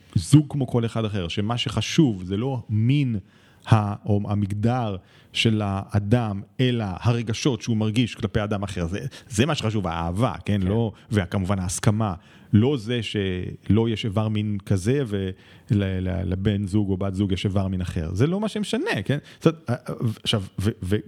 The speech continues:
Speaker 1: וגם ההכרה הזאת נשענת על ההנחה שמה שבפנים חשוב יותר ממה שבחוץ.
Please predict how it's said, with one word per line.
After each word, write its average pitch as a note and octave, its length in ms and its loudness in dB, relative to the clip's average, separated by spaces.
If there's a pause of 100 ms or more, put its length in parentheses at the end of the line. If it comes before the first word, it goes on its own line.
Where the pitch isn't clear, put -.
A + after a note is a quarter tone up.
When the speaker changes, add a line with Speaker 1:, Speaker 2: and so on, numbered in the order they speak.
(200)
Speaker 1:
וגם A2+ 280 2
ההכרה B2 280 -2
הזאת G3 200 -2
נשענת D#3 760 -2
על G2 140 -2
ההנחה G#2+ 540 0 (400)
שמה A#2 280 2
שבפנים C3 720 -2
חשוב C3+ 300 -2
יותר C3+ 200 -2
ממה C3 180 -2
שבחוץ. C3+ 680 -2